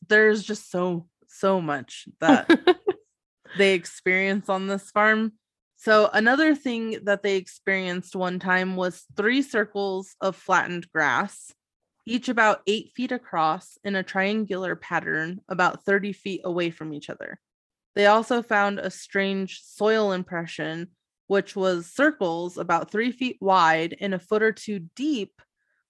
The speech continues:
Speaker 1: with the dirt in the center of it perfectly flattened.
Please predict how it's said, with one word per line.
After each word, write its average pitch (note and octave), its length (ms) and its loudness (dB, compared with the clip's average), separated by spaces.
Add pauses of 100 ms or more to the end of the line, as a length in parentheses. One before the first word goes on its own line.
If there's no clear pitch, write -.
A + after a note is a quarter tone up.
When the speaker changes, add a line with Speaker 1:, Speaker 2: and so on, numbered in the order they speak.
Speaker 1:
with G#3 220 2
the G3+ 80 2
dirt G3+ 400 2
in G#3 140 -4
the F#3+ 100 -6
center C4 500 0
of F#3 180 0
it F3 240 -4
perfectly F3 520 -4
flattened. - 600 -8